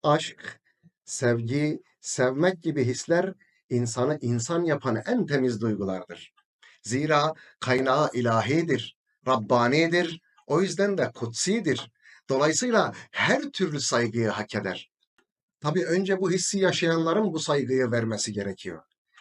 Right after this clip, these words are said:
Hem birbirlerine hem de kalplerindeki bu nurani duyguya. Yalanlarla, yanlışlarla, sahte şovlarla kirletilmemelidir. Çünkü bu duygunun tek yaşam enerjisi, yaşam kaynağı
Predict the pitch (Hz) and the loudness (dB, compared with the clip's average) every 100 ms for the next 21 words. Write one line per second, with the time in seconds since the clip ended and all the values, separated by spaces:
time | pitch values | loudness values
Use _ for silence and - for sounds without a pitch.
0 | _ _ 147 180 160 156 147 131 123 120 | _ _ 0 2 2 0 0 0 0 2
1 | 135 165 175 - _ _ _ - 123 123 | 4 2 2 -6 _ _ _ -4 0 2
2 | 120 - 127 - 131 127 120 113 131 127 | 0 0 -2 0 0 0 -2 -2 -2 0
3 | 117 107 107 101 107 95 92 95 90 80 | 0 0 -2 0 -2 -2 -8 -8 -10 -12
4 | - _ _ _ _ - 123 127 131 135 | -16 _ _ _ _ -2 0 2 2 2
5 | 147 143 147 147 - _ 117 120 120 120 | 0 2 0 0 -4 _ 2 2 2 0
6 | 131 151 156 156 156 151 _ - - 151 | 0 2 2 2 0 -2 _ -6 2 2
7 | 117 - 202 190 170 180 233 233 147 117 | 2 0 2 2 0 0 0 2 0 -2
8 | - 117 110 113 175 254 254 156 120 98 | -6 -4 -2 0 -2 0 0 0 0 0
9 | 98 - _ _ _ _ _ - 214 202 | -6 -10 _ _ _ _ _ -8 -4 -2
10 | 170 226 269 220 240 226 175 - - _ | -2 0 0 0 2 2 2 -2 -16 _
11 | _ - 180 285 - 190 190 185 254 262 | _ -4 0 0 -2 -2 0 0 -2 -4
12 | 254 208 190 165 147 147 143 131 143 147 | 0 2 2 2 0 -4 -4 0 0 2
13 | 247 233 - 175 170 170 196 226 | 0 0 2 2 2 2 2 0